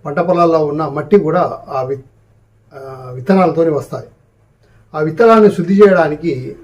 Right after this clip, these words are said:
నానా తంటలు పడతారు. ఆ, ఫ్యాన్లను, ఎలక్ట్రికల్ ఫ్యాన్లను వారు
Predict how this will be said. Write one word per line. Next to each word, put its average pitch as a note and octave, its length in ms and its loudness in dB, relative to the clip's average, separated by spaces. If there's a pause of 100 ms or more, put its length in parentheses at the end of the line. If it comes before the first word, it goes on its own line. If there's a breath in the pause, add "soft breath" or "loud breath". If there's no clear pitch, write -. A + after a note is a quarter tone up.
నానా E3 260 0
తంటలు C#3+ 320 -4
పడతారు. C3+ 400 -6 (1600)
ఆ, C#3+ 60 -4
ఫ్యాన్లను, E3 520 0
ఎలక్ట్రికల్ E3 440 -2
ఫ్యాన్లను D3+ 480 -4
వారు D3+ 540 -2